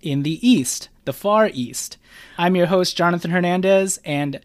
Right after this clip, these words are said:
tonight I'm joined by my typical co-host, Tommy Alexander. He is calling in from his car tonight.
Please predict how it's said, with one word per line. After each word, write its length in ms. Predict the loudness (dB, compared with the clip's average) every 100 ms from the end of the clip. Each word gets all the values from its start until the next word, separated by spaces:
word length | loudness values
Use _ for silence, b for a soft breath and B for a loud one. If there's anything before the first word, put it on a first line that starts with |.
| _ _
tonight 380 | -2 4 4 4
I'm 200 | -2 -2
joined 280 | 0 0 0
by 80 | -2
my 140 | -2
typical 400 | -4 -6 -4 -4
co-host, 480 | 0 2 2 0 0
Tommy 260 | -2 0
Alexander. 600 | 2 0 0 0 2 2
He 220 | 2 -2 -4
is 380 | -2 -2 -2
calling 460 | -4 -2 0 2 0
in 100 | -2
from 280 | -2 -2 -2
his 180 | -4 -6
car 300 | 0 2 2
tonight. 500 | 0 -2 0 -2